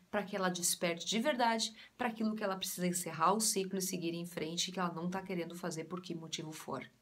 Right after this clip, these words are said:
É por isso que a dor e o sofrimento aparece, e algumas vezes aparece ao ponto de derrubar e colocar a pessoa numa cama,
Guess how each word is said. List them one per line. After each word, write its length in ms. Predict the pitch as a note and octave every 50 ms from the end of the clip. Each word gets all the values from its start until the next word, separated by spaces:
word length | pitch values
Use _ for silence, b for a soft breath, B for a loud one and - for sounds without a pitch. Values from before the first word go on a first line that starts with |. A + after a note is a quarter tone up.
| _ _ _ B B B B B B B B
É 100 | - D#3
por 200 | D#3 D3+ D#3 C#3+
isso 260 | D3+ F3 F3+ - -
que 100 | - -
a 60 | F3+
dor 360 | D#3+ D3+ D3+ D#3 D3+ D#3 D#3+ D#3
e 80 | D#3 D3+
o 60 | -
sofrimento 680 | - - E3+ E3 - E3+ D#3 D3+ D3+ D3+ D3+ - -
aparece, 680 | C3+ - D3 C#3+ C#3 D3 D3 D#3 E3+ E3+ - F#3 F3+ B B B B B B
e 100 | F3 E3+
algumas 340 | D#3 D#3+ D#3+ E3 E3+ E3 E3+
vezes 160 | E3+ E3+ F3
aparece 560 | F3+ F3+ F#3 F3 E3 E3 E3 E3+ F3+ F3+ F3+
ao 80 | F3 E3+
ponto 340 | - - F3+ F3+ F3+ F3+
de 140 | F3+ F3 E3+
derrubar 580 | D#3+ D#3 G3 A3+ A3 D#4 E4 B3 G#3 G3 F#3 F#3
e 40 | F#3+
colocar 300 | - G3 F#3+ F#3 F#3+ F#3
a 40 |
pessoa 280 | F#3 F#3+ F3+ F3+ F#3 E3+
numa 180 | E3+ E3+ G3 A3
cama, 500 | A3 - C4 A3 G3+ F#3 F3+ F3+ F3+